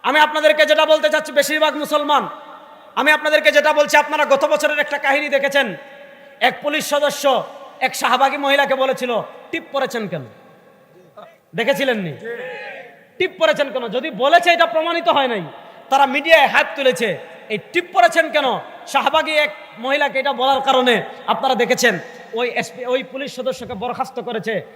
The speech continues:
তাকে চাকরিচ্যুত করেছে। টিপ পরেছেন কেন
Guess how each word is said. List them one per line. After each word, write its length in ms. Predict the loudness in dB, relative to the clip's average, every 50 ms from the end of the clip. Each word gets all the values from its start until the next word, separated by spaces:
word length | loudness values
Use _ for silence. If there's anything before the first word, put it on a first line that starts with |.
| -18 -12 -8
তাকে 180 | -8 -6 -6
চাকরিচ্যুত 560 | -6 -6 -8 -8 -8 -10 -12 -12 -10 -12 -10 -10
করেছে। 400 | -6 -6 -4 -4 -2 -2 -2 -2 -2 -4 -8 -18 -20 -20 -20 -20 -20 -10 -4
টিপ 180 | -2 -2 -2 -2 -6 -8 -2
পরেছেন 460 | 2 4 4 4 4 4 2 2 2
কেন 200 | 0 0 0 2